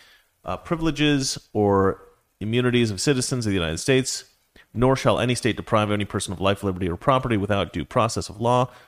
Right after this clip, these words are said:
nor deny any person within its jurisdiction the equal protection of the laws." Well, that's right. Equal protection of the law.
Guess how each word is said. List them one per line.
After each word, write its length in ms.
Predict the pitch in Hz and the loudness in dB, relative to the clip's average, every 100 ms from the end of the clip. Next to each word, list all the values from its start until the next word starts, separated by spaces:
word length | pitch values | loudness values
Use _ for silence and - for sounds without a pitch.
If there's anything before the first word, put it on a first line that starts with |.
| - | -2
nor 100 | 147 | 0
deny 240 | 131 107 | 2 2
any 120 | 104 | 0
person 320 | 104 95 - 95 | 0 -4 -2 -2
within 280 | 98 98 | -2 -2
its 120 | 87 - | -4 -6
jurisdiction 600 | 87 90 - 113 113 107 | -6 -4 -4 -4 -4 -2
the 160 | 82 - | -2 -2
equal 240 | 123 123 | -2 -4
protection 400 | - 87 - 98 | -4 -4 -4 -8
of 100 | - | -8
the 100 | - | -2
laws." 320 | 87 123 90 | 0 2 0
Well, 80 | 107 | 2
that's 180 | 147 - | 0 2
right. 180 | 90 87 - _ _ _ _ | -2 -2 -14 _ _ _ _
Equal 460 | 180 180 196 196 190 | 2 4 4 4 2
protection 800 | - 180 - 135 135 - 143 131 - | -4 -4 -2 -4 -2 0 0 0 -6
of 180 | 104 | -2
the 100 | 104 | 0
law. 580 | 98 98 101 98 78 - | 0 2 4 2 0 -8